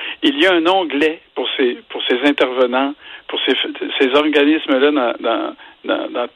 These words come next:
dans tout, dans tout au, sur le, distribué sur tout le territoire québécois, qui leur dit, « Voici ce que vous pourriez faire en première instance avec les familles qui fréquentent ordinairement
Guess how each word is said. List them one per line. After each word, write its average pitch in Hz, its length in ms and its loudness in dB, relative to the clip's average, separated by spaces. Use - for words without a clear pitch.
dans 120 200 -2
tout, 160 200 -4
dans 117 180 -2
tout - 220 0
au, 127 220 2
sur 135 140 4
le, - 100 -2
distribué 151 480 0
sur 151 160 -4
tout 165 120 -2
le 156 60 -4
territoire 131 440 0
québécois, 131 540 -2
qui 151 120 4
leur 139 220 4
dit, « 170 240 -6
Voici 180 360 2
ce - 60 0
que 165 140 4
vous 143 140 -4
pourriez 151 400 2
faire 156 460 0
en 139 120 2
première 165 380 0
instance 151 600 2
avec 117 240 -4
les 127 100 2
familles 147 400 0
qui - 160 -6
fréquentent 165 580 0
ordinairement 123 680 0